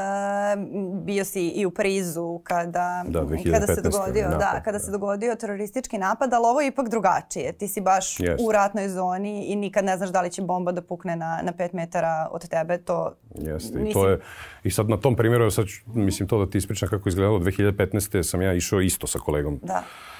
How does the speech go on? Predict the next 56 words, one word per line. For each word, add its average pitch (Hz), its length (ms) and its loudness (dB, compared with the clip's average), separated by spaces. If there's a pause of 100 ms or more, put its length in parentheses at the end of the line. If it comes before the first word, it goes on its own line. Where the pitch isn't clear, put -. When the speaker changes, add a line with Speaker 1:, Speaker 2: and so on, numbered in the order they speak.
(400)
Speaker 2:
Slobodanom 92 420 2
Španićem, 98 680 2
išli 92 160 0
smo 95 140 0
u - 40 -2
taj 92 180 0
Pariz 87 320 4
i 80 60 -2
to - 120 -4
smo 85 200 0
isto - 200 -2
bili 90 200 0
prva 92 260 0
ekipa, - 300 -2
usred 87 260 0
noći 90 260 -2
je - 40 -6
to - 120 -6
krenulo 85 340 -2
da 73 80 -6
se - 140 -4
dešava 92 480 0
i - 20 0
onda 90 160 0
je 87 40 -4
krenulo, 90 320 0
"Ajmo 85 160 0
da 80 60 -4
se - 160 -4
pakujemo", 87 420 0
prvi 87 260 0
let 87 180 0
za 80 100 -6
Pariz, 82 340 -2
ujutro 80 280 -6
smo, 76 340 -6 (140)
smo - 180 -8
išli 82 180 -4
tamo 87 280 0
u 82 40 -2
Parizu 85 420 -2
i - 20 0
u 80 40 -4
tom 85 180 -2
trenutku 82 340 -4
vanredno 82 360 -2
stanje. 69 360 -8 (760)
I - 60 -6
sad - 180 -4
slećemo 82 360 0
tamo 80 240 0
na 76 60 -2
Charles 80 300 0
de 76 60 -2
Gaulle 90 340 4
i 92 320 4